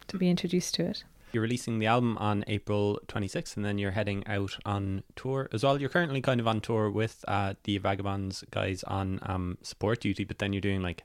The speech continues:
Speaker 2: headline shows. You're looking forward to, like, the name and the bi-, the big font on the posters, playing Unitarian Church and
Speaker 1: Yeah.
Speaker 2: many more.
Speaker 1: Mm. So yeah, I'm playing kind of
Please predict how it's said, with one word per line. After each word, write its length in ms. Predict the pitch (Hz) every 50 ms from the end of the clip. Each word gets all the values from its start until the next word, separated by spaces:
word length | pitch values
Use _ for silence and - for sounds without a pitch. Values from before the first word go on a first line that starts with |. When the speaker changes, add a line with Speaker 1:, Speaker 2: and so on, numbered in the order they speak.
| _ _
Speaker 2:
headline 420 | - - 101 - 104 98 92 92
shows. 400 | - - 101 104 104 101 90 -
You're 80 | 104 101
looking 360 | 101 - - 107 101 98 98 - - - - - - _
forward 320 | - 104 104 107 107 -
to, 100 | - -
like, 160 | 101 92 - -
the 80 | -
name 320 | 95 98 104 113 113 110 101
and 100 | 98 95
the 60 | 87
bi-, 220 | 82 - - - - - - - - -
the 60 | 92
big 260 | 92 - 123 113 110
font 340 | - - 107 117 131 123 -
on 140 | 110 113 120
the 80 | 110
posters, 600 | - - 113 123 143 - - - 107 98 95 -
playing 280 | - - 113 113 113 107
Unitarian 560 | 107 113 113 107 - 120 117 117 113 113 110
Church 420 | - - 139 147 - - - - 254
and 440 | 226 226 226 220 - - 110 -
Speaker 1:
Yeah. 160 | 262 262 247 240 240 - - - - -
Speaker 2:
many 160 | 107 107 117 110
more. 240 | 107 123 131 - - - - 214
Speaker 1:
Mm. 560 | 214 262 320 330 285 233 196 185 196 208 - - - - -
So 360 | - - - 208 208 202 202 208 - - - - - -
yeah, 180 | 262 269 262
I'm 100 | 247 240
playing 340 | 233 254 240 233 233 233 214 -
kind 200 | - - 208 196
of 160 | 190 -